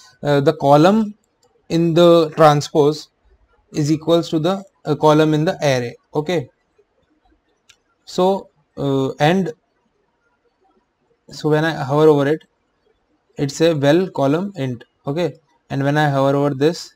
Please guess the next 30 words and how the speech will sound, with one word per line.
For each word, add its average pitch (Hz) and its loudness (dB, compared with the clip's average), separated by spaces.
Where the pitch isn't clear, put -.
this 143 -2
is 147 0
the 185 0
array, 143 0
and 151 -2
then 160 -2
this 139 -12
is 175 -2
size, 170 -2
and 156 0
then 160 2
this 143 -4
is 165 0
init, 160 -2
and 156 -2
then 156 0
there 139 0
is 135 -2
an 147 -2
int. 131 -6
Okay. 151 -6
So 196 -2
it, 202 4
it, 151 -2
uh, 143 0
what 156 0
it 185 -4
does 160 4
is 196 -2
it, 175 -4